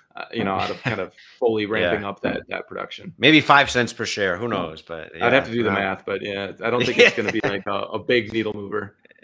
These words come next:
Speaker 2: Yeah, yeah, yeah, yeah. So, all right. Well, it was good chatting, uh, Matt. Uh, we'll do it again next week with everyone. And this is being recorded on our YouTube channel, Good Soil Investment YouTube channel. So go ahead and watch it from the beginning. If you missed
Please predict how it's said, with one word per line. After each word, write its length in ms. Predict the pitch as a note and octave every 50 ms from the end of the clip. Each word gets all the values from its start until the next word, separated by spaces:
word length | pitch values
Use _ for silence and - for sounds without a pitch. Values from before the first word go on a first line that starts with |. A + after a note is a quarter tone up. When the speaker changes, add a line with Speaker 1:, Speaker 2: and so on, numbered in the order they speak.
| _ _
Speaker 2:
Yeah, 360 | G#2+ G#2 G2+ G2 F#2+ F#2 F#2
yeah, 180 | F#2 F#2 F2+
yeah, 240 | F2 F2 F2+ F2 E2+
yeah. 200 | E2+ E2 D#2 D#2 - _ _ _
So, 380 | _ - - - - E2+ E2+ - _ _ _ - - _ _ _ _ _
all 60 | -
right. 320 | D3+ F3 E3+ C3 B2 A#2+ -
Well, 160 | C#3+ C#3+ C#3+
it 60 | D3
was 100 | D3+ C3+
good 160 | B2+ D#3+ -
chatting, 560 | - - E3+ D#3+ D#3 D#3 D#3+ D#3+ D#3+ D#3+ D3+ G#2+
uh, 320 | C#3+ C#3 C#3 C#3 C3+ C3+
Matt. 400 | C3+ C3+ C#3 C#3 D3 D3+ - -
Uh, 280 | - B2+ B2 A#2+ A#2+ A#2
we'll 100 | A#2+ A#2+
do 140 | A2+ C3+ C3+
it 60 | B2+
again 180 | B2 C3+ C3 B2+
next 260 | C3 B2+ - - -
week 340 | A#2+ C3 C#3 C#3 - - -
with 140 | C3+ B2+
everyone. 400 | C3+ C3 B2+ C3+ B2+ C3 C#3 C#3
And 100 | C3 A#2
this 140 | A#2 A2+ -
is 80 | A#2+ A#2
being 240 | G2 B2 B2+ B2 A#2+
recorded 480 | A2+ A2+ - - C3 B2+ C3 C3+ C3+
on 220 | B2+ A#2 A2 G#2+ G#2+
our 160 | G#2 G#2 G2+
YouTube 400 | G#2 A#2+ A#2+ - - C3+ A#2 A#2+
channel, 260 | A#2 C3 C3 C3+ C3
Good 180 | G#2 A#2+ A2+ -
Soil 260 | - - A#2+ A#2 A2+
Investment 360 | A2 A#2 A2+ - - A2+ G2
YouTube 240 | A2 A#2+ - B2 G#2+
channel. 260 | - - A#2+ A#2+ B2+
So 260 | A#2+ - - G2+ G2+
go 200 | F#2 G2 G#2+ G#2
ahead 240 | G2+ G2 G2+ G2+ F#2+
and 240 | G#2 G2 F#2+ G2 G2
watch 300 | G2+ G#2 G#2 G#2 - A2+
it 260 | G#2 D#2 F2+ - _
from 160 | _ G2 G2+
the 60 | F#2+
beginning. 340 | F#2+ F#2+ F#2 G2+ G2+ G#2 G#2
If 140 | G2 - -
you 80 | F#2 F#2+
missed 380 | G2 F#2+ - - - - -